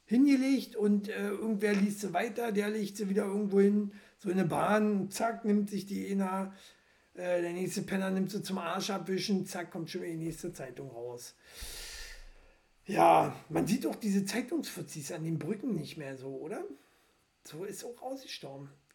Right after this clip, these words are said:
Lohnt sich nicht mehr. Lohnt sich nicht mehr. Das waren ja dann immer irgendwelche Alkoholiker,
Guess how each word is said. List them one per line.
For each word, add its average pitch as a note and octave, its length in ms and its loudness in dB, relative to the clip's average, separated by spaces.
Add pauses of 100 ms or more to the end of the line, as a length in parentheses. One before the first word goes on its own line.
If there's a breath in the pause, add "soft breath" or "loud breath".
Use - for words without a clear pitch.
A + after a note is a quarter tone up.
Lohnt A#3+ 240 -6
sich F#3+ 100 -6
nicht C#3+ 160 -8
mehr. C3+ 160 -12 (400)
Lohnt G3+ 240 -4
sich G#3+ 100 -8
nicht G#3+ 120 -2
mehr. G#3+ 240 -6 (240 loud breath)
Das E3+ 160 -14
waren F#3+ 160 -2
ja G#3 120 2
dann G3 140 2
immer G3 200 4
irgendwelche G3 440 0
Alkoholiker, G#3 880 -2